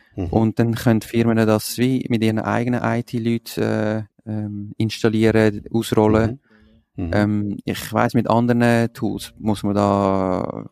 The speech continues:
Speaker 2: Consultants buchen über Tage, Monate und alles. Und
Speaker 1: Okay.
Speaker 2: ja, es, es wird ein riesen
Speaker 1: S-,
Speaker 2: Projekt.
Speaker 1: S-, S A P-Einführung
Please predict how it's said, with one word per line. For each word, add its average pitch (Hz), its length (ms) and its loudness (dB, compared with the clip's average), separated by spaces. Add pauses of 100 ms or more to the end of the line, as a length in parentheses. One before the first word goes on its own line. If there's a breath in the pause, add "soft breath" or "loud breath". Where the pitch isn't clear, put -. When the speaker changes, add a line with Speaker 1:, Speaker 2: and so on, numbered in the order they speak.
Speaker 2:
Consultants 107 680 -2
buchen 107 460 0
über 98 260 0
Tage, 110 540 0
Monate 107 540 2
und 98 100 -2
alles. 107 460 0 (680 loud breath)
Und 107 200 -2
Speaker 1:
Okay. 107 240 2
Speaker 2:
ja, 107 240 2
es, - 360 -8
es - 120 -10
wird 117 120 -4
ein 113 140 -2
riesen 120 380 2
Speaker 1:
S-, 135 40 2
Speaker 2:
Projekt. 113 280 2
Speaker 1:
S-, - 180 -2 (720 loud breath)
S 120 300 0
A 120 40 6
P-Einführung 117 720 2